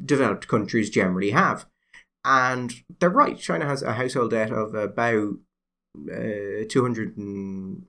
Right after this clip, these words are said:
eighty percent, I think. If I, that might be slightly out of date, but it'd still be around that. And when you look at the U S, it's, like, two hundred and fifty, two hundred and sixty. What is interesting about China is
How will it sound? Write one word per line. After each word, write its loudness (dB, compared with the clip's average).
eighty 0
percent, -4
I -4
think. -4
If -10
I, -6
that 4
might 2
be 0
slightly 0
out -2
of -6
date, -2
but -6
it'd -2
still 2
be 4
around 2
that. -6
And 2
when 4
you 6
look 6
at -4
the -6
U 6
S, 4
it's, -2
like, -2
two 4
hundred 0
and -4
fifty, 0
two 2
hundred -2
and -2
sixty. -2
What 8
is 2
interesting 4
about -2
China 2
is 2